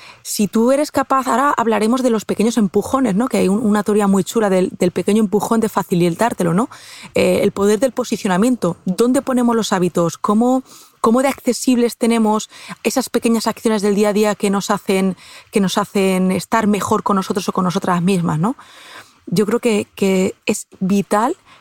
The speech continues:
condicionar el entorno y una de las mayores cosas que, que por datos yo estoy obteniendo es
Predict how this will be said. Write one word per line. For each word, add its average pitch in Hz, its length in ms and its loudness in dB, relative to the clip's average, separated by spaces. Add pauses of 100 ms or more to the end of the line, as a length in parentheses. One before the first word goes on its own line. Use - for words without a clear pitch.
(120)
condicionar 190 540 0
el 208 60 2
entorno 175 540 0
y 170 140 0
una 208 140 2
de 220 80 0
las 220 120 0
mayores 208 340 0
cosas 202 240 -2
que, 190 360 0
que 190 100 -2
por 175 220 0
datos 196 300 0
yo 196 120 0
estoy 180 460 0 (160)
obteniendo 185 520 0
es 214 200 -2